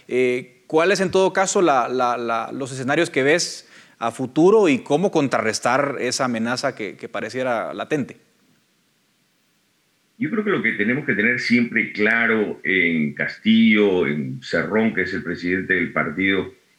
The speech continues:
Speaker 2: es que ellos tienen una visión, eh, de la historia, de la política, eh, marxista-leninista, ¿no? Eh, para un leninista es clave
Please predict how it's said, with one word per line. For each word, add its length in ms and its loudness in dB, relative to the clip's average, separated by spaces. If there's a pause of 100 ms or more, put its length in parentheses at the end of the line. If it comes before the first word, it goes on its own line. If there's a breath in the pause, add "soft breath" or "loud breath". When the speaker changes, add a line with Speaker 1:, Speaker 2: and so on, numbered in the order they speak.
Speaker 2:
es 100 -4
que 80 -2
ellos 120 0
tienen 200 0
una 160 2
visión, 760 2
eh, 400 0 (260)
de 100 0
la 60 4
historia, 580 4
de 140 2
la 140 0
política, 720 0
eh, 260 0 (180)
marxista-leninista, 1300 0
¿no? 200 -4 (400 soft breath)
Eh, 640 0
para 220 2
un 200 2
leninista 960 2
es 160 -4
clave 640 2